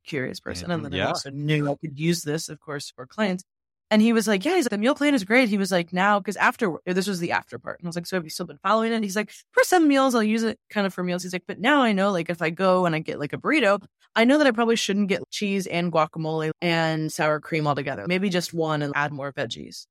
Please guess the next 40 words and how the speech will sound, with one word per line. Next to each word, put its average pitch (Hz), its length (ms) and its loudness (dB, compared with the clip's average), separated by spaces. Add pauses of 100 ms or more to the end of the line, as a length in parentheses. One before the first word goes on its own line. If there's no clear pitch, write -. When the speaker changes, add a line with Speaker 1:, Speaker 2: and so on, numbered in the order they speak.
Speaker 1:
And 160 100 -8
I 151 60 -2
was 151 160 -6
like, 139 260 -6 (1400)
"Yes, 185 500 -4 (100)
exactly." 165 920 -2 (160)
Speaker 2:
Hmm. 98 140 -14
Speaker 1:
So, 190 220 -2
and 185 120 2
that 202 160 0
sounds 185 280 -2
like, 170 220 0
well, 160 440 -2 (340)
duh, 190 420 -2
but 180 240 -2
that's 185 240 -2
not, 226 200 0 (140)
oh, 165 360 0
duh, 160 280 0
for, - 300 -6
for - 140 -16
everybody, 127 380 -10
Speaker 2:
No. - 20 -14
Speaker 1:
right, 139 200 -4
who 156 120 -18
hasn't 147 460 -2
been 147 140 -6
through 147 120 -4
that 147 100 4
experience. 143 360 -8 (360)
And 202 180 -2 (220)
tracking 294 360 0
macros 196 500 0
won't 170 220 2
even 165 180 -4
necessarily 147 460 -8
teach - 220 -12
you 131 60 -10
that 135 140 -6 (220)
either, 165 320 -8